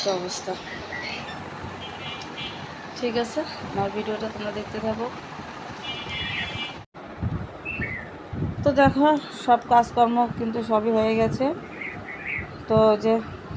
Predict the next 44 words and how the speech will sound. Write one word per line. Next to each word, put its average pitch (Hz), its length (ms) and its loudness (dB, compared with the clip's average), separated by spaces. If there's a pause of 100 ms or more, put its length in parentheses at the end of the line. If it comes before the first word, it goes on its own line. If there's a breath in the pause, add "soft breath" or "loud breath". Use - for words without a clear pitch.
খাবার 202 300 4
দাবারও 214 340 8
হয়ে 214 200 6
গেছে, 220 260 2 (240)
তো 226 120 4
বসেছিলাম, 226 680 2
ভাবলাম 214 380 4
যে 214 80 0
একটু 214 160 0
মুছে 214 360 2
নিই। 247 160 2 (460 loud breath)
আজকে 226 200 2
তেমন 254 320 8
ধুলো 226 320 6
পড়েনি, 226 360 6
তারপরে 233 400 6
ভাবলাম 220 300 4
যে 226 80 4
বসে 214 300 2
আছি, 254 180 0
কী - 140 -8
করবো, 247 240 0
তো 349 80 -4
একটু 233 160 -4 (220)
মুছে 190 240 -2
নিই। 180 160 -6 (560 loud breath)
তো - 100 4
দেখো, 277 280 8
এই 277 100 10
যে 277 100 6
মুছে 240 360 4
নিচ্ছি 233 320 2
আমি। 240 240 10
আর 214 240 10 (380)
ঘড়ি 208 180 6
দেখছি 214 340 0
যে 240 160 0
শিবা 214 360 2 (340)
কয়টার 208 360 0
সময় 214 300 2
আসবে, 202 240 0 (880 loud breath)
তো 269 100 8 (180)
একটু 269 280 8
পরে 269 280 8